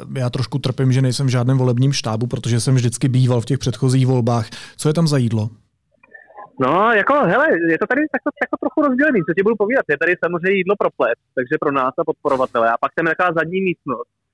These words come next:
Speaker 2: kde jsou vlastně jako, jako ty lidi, kteří to podporovali jako finančně a prostě nějaký ten nejúžší tým, kde jsem jako slyšel, že jsou jako mini řízečky prostě, že tam jako, že tam jako trochu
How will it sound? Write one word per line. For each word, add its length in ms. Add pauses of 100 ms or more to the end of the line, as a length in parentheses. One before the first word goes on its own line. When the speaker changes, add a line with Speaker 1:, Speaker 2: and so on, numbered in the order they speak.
(260)
Speaker 2:
kde 180
jsou 180
vlastně 420
jako, 140 (340)
jako 160
ty 120
lidi, 180
kteří 160
to 140
podporovali 360
jako 220
finančně 500 (160)
a 100
prostě 220 (100)
nějaký 220
ten 80
nejúžší 300 (100)
tým, 180 (500)
kde 160
jsem 180
jako 140
slyšel, 200
že 80
jsou 160
jako 140
mini 140 (100)
řízečky 420 (120)
prostě, 340 (200)
že 40 (100)
tam 160
jako, 100 (260)
že 140
tam 140
jako 140 (500)
trochu 180